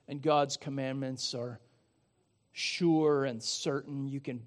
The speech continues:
bank on them no matter what it looks like in your life. You can trust Him.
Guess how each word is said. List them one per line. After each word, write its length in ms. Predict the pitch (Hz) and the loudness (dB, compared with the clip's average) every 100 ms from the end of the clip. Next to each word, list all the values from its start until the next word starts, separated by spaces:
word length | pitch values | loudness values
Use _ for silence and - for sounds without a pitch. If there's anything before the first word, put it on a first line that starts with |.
| _ | _
bank 380 | 131 127 131 135 | -6 -6 -8 -8
on 240 | 113 113 | -8 -8
them 240 | 117 113 113 _ _ _ | -8 -10 -14 _ _ _
no 100 | 139 | -8
matter 280 | 135 123 117 | -4 -4 -4
what 220 | 120 139 | -4 -4
it 80 | 131 | -4
looks 360 | 120 120 - - | -8 -8 -6 -4
like 440 | 107 113 - - - | -4 -6 -12 -20 -14
in 100 | 117 | -10
your 160 | 117 | -6
life. 580 | 113 110 113 113 - - _ _ _ _ _ _ _ _ - | -6 -6 -8 -12 -16 -18 _ _ _ _ _ _ _ _ -18
You 120 | 139 | -14
can 140 | 139 | -14
trust 640 | 131 - - 139 123 - - | -12 -12 -4 -2 -2 -6 -6
Him. 300 | 143 143 | -10 -10